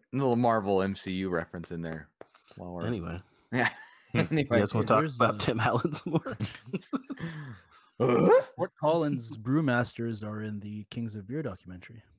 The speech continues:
Speaker 1: Well, that makes sense 'cause it, there's a brewery in Fort Collins, so.
Speaker 4: There you
Speaker 2: Yeah,
Speaker 4: go.
Speaker 2: they
Speaker 4: You
Speaker 2: show
Speaker 4: should watch it.
Speaker 2: Walters. Houston has one as well.
Speaker 1: Yeah,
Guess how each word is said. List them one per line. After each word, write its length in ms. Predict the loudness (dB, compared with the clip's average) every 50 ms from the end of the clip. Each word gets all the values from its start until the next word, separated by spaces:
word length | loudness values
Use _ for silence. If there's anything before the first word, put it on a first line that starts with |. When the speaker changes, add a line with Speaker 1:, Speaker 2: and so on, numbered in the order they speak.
| _ -4
Speaker 1:
Well, 140 | 2 4 4
that 100 | 6 6
makes 180 | 4 2 0 0
sense 220 | -4 -4 -4 -2
'cause 160 | -4 -2 0 0
it, 240 | 0 0 -2 -2 -2
there's 380 | 0 0 0 0 -2 -4 -4
a 160 | -4 -4 -6 -6
brewery 300 | -4 -4 -4 -2 -2 -4
in 80 | -6 -6
Fort 160 | -8 -10 -8
Collins, 400 | -4 -4 -4 -4 -4 -8 -14 -18 -18
so. 200 | -16 -16 -16 -16 _ _ _ _ _ _ _ _ _ -12
Speaker 4:
There 120 | -10 -8
you 60 | -6 -4
Speaker 2:
Yeah, 60 | -4
Speaker 4:
go. 100 | -6 -6 -8 -8
Speaker 2:
they 80 | -6 -4
Speaker 4:
You 60 | -2
Speaker 2:
show 100 | -2 0
Speaker 4:
should 80 | 2
watch 180 | 2 2 2 2 -2
it. 40 | -4
Speaker 2:
Walters. 180 | -6 -6 -14 -20 _ _ -20 -20 -14 -6
Houston 640 | -4 -4 -4 -2 -4 -6 -6 -6 -6 -8 -10 -12 _ _ -12
has 180 | -10 -10 -8
one 200 | -10 -10 -10 -10
as 100 | -12 -12
well. 260 | -10 -10 -10 -10 -14 _ _ _ -20 _ _ _ _ _ -20 -20 -20 _ _ -4 -2
Speaker 1:
Yeah, 180 | 0 0 0